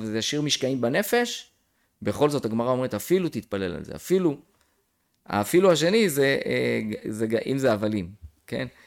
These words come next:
אל תחשוב שבגלל שחלומות רגילים לפחות, שבני אדם רגילים זה שם נרדף להבלים, אז תבוא לזלזל בזה, לא, הקדוש ברוך הוא ברא את זה בעולם, יש לו תפקיד, אז אל תגיד, "ויש בו דברים בטלים שאין ראוי עבור זה להתפלל."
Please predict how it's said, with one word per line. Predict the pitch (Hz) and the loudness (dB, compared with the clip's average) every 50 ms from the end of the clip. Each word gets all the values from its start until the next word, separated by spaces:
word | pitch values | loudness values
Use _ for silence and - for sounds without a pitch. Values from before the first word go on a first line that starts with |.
| _ _ - | _ _ -2
אל | 131 - - 113 - - 185 | -2 0 0 2 2 2 2
תחשוב | 196 - - - - 196 196 165 | 2 2 0 2 2 2 2 2
שבגלל | - 165 147 120 117 117 147 170 180 | 0 0 0 0 0 2 4 4 4
שחלומות | 160 - 151 135 123 110 107 - - - - - - 104 123 120 110 113 147 170 175 170 - | 4 2 2 2 0 0 -2 -4 -8 -14 -12 -6 -4 -2 0 0 0 2 2 0 0 0 0
רגילים | 127 117 113 110 113 113 131 165 170 | -2 -2 0 0 0 0 0 -2 -2
לפחות, | 147 - - 110 - 120 110 104 - - - - - - - - | -4 -6 -8 -8 -6 -4 -6 -6 -6 -12 -20 -20 -20 -20 -16 -8
שבני | - - 104 131 143 | -6 0 2 4 4
אדם | 147 151 156 | 6 6 4
רגילים | 156 143 131 139 151 160 135 | 4 2 2 2 2 2 2
זה | 110 117 110 104 104 - _ _ _ _ _ - 101 - _ - | 2 2 2 0 -2 -8 _ _ _ _ _ -12 -12 -12 _ -4
שם | - - - 151 151 165 | -2 2 4 4 4 6
נרדף | 156 147 127 123 131 151 151 - | 4 2 2 4 2 2 4 4
להבלים, | 156 139 127 127 101 110 113 127 170 180 147 143 143 - - _ _ | 4 4 4 4 2 2 2 4 2 2 0 -2 -6 -10 -16 _ _
אז | - 101 101 98 95 - - - _ _ | -8 -6 -6 -6 -8 -12 -16 -20 _ _
תבוא | - 104 113 135 | -2 0 2 2
לזלזל | 147 139 117 113 110 104 113 147 170 | 2 4 4 2 2 2 2 2 2
בזה, | 160 156 135 127 131 | 2 0 0 0 2
לא, | 156 190 226 - | 2 2 0 -2
הקדוש | - - 117 120 131 | -4 -2 0 0 0
ברוך | 156 156 151 | 0 -2 -2
הוא | 160 143 | 0 2
ברא | 143 147 170 | 2 2 2
את | 165 | 2
זה | 143 156 | 0 0
בעולם, | 139 143 143 147 156 160 156 | 2 2 2 2 2 0 -2
יש | 143 139 - | -4 -6 -6
לו | - | -8
תפקיד, | - 104 - - - 101 120 165 - - _ _ _ _ _ _ _ _ _ _ _ _ _ _ | -8 -8 -10 -6 -2 -2 -2 -2 -2 -6 _ _ _ _ _ _ _ _ _ _ _ _ _ _
אז | - 202 196 196 | -2 -2 0 2
אל | - - - | 2 2 4
תגיד, | - 254 240 254 226 180 147 147 - - - - - - - - | 4 2 2 4 2 2 0 0 -4 -8 -10 -16 -16 -16 -12 -2
"ויש | 107 113 123 147 | 2 2 2 4
בו | 143 143 151 | 4 2 0
דברים | 127 131 131 151 160 | 2 2 0 2 0
בטלים | 156 147 - 135 151 147 | 0 0 0 0 0 0
שאין | - 139 131 | 0 0 2
ראוי | 135 135 139 135 127 | 2 2 4 4 4
עבור | 120 113 117 117 113 | 4 2 2 0 0
זה | 107 110 | 0 0
להתפלל." | 104 107 104 - - 98 95 90 82 | 0 0 -2 -4 -8 -8 -8 -8 -8